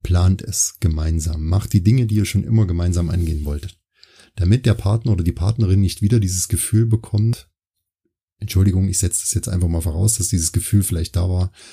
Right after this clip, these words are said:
dass er oder sie es mit dir halt nicht tun kann, was auch immer ihr euch vorgenommen habt oder vornehmen werdet. Plant eure Zukunft genau im Detail.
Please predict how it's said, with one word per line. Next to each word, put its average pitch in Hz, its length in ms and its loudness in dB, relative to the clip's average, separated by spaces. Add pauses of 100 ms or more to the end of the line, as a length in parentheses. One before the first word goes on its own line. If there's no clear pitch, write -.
(560)
dass 92 220 4
er 104 240 2
oder 101 120 4
sie 110 160 2
es 110 140 0
mit 92 180 2
dir 101 140 6
halt 90 180 4
nicht - 180 -2
tun 101 260 4
kann, 85 340 0 (300)
was 90 160 0
auch 90 120 -2
immer 101 260 2
ihr - 180 0
euch 92 160 0
vorgenommen 78 480 0
habt 80 160 -4
oder - 140 -2
vornehmen 87 360 0
werdet. 85 320 -4 (1800)
Plant 107 440 2
eure 90 240 0
Zukunft 110 540 0
genau 85 300 2
im 85 100 0
Detail. 78 440 -6